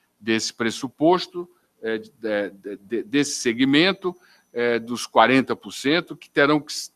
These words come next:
ter um tratamento diferenciado dos sessenta, que são aqueles que têm maior capacidade de resistir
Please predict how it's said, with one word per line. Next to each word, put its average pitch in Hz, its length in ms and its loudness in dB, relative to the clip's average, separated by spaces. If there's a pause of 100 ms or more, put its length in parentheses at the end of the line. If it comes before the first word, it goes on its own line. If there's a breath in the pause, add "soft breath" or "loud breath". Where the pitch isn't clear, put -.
ter 165 300 4 (180)
um 147 100 -4
tratamento 151 960 -2
diferenciado 139 800 -8
dos 160 100 -20
sessenta, - 580 -6 (280)
que 127 120 -8
são 139 300 -2
aqueles 143 380 -4
que 151 120 -10
têm 147 380 -2 (240 soft breath)
maior 147 460 6
capacidade 131 840 -2
de 143 120 -4
resistir 139 760 -2